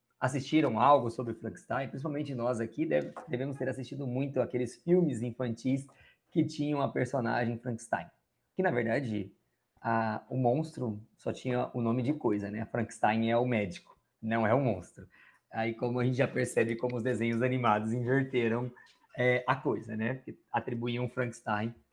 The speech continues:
ao monstro. Mas por que que eu tô indicando esta obra? Porque ali há o grande embate entre ciência e a aceitação da ciência, né? Então, o que o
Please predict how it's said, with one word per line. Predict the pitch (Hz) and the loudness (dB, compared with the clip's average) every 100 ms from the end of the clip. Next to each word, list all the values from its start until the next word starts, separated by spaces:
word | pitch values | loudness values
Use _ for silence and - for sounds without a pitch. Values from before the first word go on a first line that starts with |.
| _ | _
ao | 113 135 | 0 2
monstro. | 98 87 _ _ _ _ _ | 0 -8 _ _ _ _ _
Mas | 226 233 | 0 2
por | 269 | 4
que | 262 | 4
que | |
eu | 247 | 2
tô | |
indicando | 226 180 - 160 151 143 | 2 0 2 2 2 2
esta | 135 131 143 120 | 0 0 2 4
obra? | 107 104 104 107 _ _ _ _ | 2 -2 -6 -12 _ _ _ _
Porque | 143 139 | -6 0
ali | 165 123 143 165 - | 2 2 -2 -4 -4
há | 143 185 | 4 6
o | 180 | 6
grande | 117 131 123 120 | 2 0 0 -2
embate | 110 107 110 - | 0 0 0 -6
entre | 113 110 | -8 -10
ciência | - - 101 95 - - - | -10 -6 -6 -6 -12 -20 -6
e | 127 | 0
a | 139 180 | 2 2
aceitação | 180 139 135 120 - 113 101 | -4 -6 -6 -8 -8 -8 -8
da | |
ciência, | 104 - 92 87 - - - _ _ _ _ _ | -10 -10 -10 -12 -18 -20 -20 _ _ _ _ _
né? | 104 117 135 - - - - | -4 -2 -4 -10 -20 -20 -10
Então, | 120 165 170 - - _ - | 2 6 6 2 -14 _ -4
o | 156 | -4
que | - 226 240 | -2 -2 0
o | 196 | 0